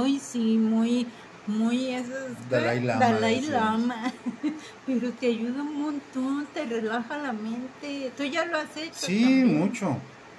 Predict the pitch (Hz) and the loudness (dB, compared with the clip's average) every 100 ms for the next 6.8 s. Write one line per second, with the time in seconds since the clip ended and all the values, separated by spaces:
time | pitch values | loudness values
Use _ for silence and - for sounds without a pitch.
0 | - - 127 123 120 113 123 131 143 135 | -20 -8 -4 -2 0 0 4 2 2 2
1 | 131 135 110 - 139 160 131 104 98 107 | 4 4 2 -4 -6 -2 0 -2 -6 -8
2 | 110 110 104 95 - - - 139 135 202 | -8 -8 -10 -12 -18 -18 -6 -6 0 2
3 | 208 196 143 131 - - 160 156 196 - | 4 2 0 -6 -14 -10 -4 -2 -2 -2
4 | 196 196 - 185 180 185 165 139 135 135 | -2 -2 -2 0 0 0 -2 0 4 6
5 | 127 127 151 165 175 180 180 - 170 175 | 6 2 0 2 2 2 -2 -4 -2 -2
6 | 170 160 156 143 170 170 170 170 | 0 0 0 -2 -4 0 0 0